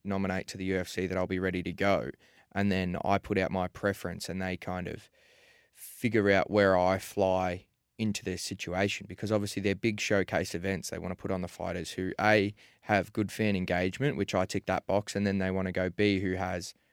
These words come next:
a, an interesting or exciting fighting style. Um, so I have that in my leg kicks and v-, very striking heavy as opposed to being wrestling heavy. It's just about whether they can find the right matchup that's gonna showcase that on the right event.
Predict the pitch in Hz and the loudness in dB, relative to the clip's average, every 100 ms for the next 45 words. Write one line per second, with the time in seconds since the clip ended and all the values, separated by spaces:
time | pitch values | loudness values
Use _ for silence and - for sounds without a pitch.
0 | _ - 98 - 98 95 92 - 113 - | _ -12 -12 -2 0 0 -2 -4 -2 4
1 | 104 95 - 98 92 90 - 92 90 90 | 4 4 0 0 0 -2 0 0 0 0
2 | 110 117 98 - 87 - - - _ - | 4 4 2 0 -4 -4 -12 -20 _ -2
3 | 95 85 69 - 101 92 - _ _ _ | 0 -2 -6 2 4 4 -2 _ _ _
4 | - 113 123 117 92 101 101 90 - 98 | 6 8 8 6 4 4 4 4 -2 -4
5 | 90 90 92 92 98 92 - 90 - 90 | -4 -6 -2 2 2 0 -4 -4 -4 -4
6 | 85 - 85 - 101 95 95 - 92 90 | -6 -8 -8 -2 2 4 2 0 2 0
7 | 87 85 95 92 90 87 95 98 95 - | -4 -4 -2 -2 -2 -4 -4 -2 -2 -2
8 | 95 90 87 92 - 95 90 80 78 - | -4 -2 -2 -2 -2 -4 -4 -6 -8 -10
9 | - - - - - - 95 92 85 101 | -14 -12 -8 -6 -6 -6 0 2 4 4
10 | 101 95 95 92 95 92 87 90 87 90 | 4 2 0 -2 0 0 0 0 0 -2
11 | 90 - 95 - 90 - 87 - 90 92 | -6 -2 -2 -2 -8 -6 -6 -4 -4 -2
12 | 90 87 87 87 87 87 78 78 - 98 | -4 -4 -4 -4 -4 -4 -6 -6 -10 -14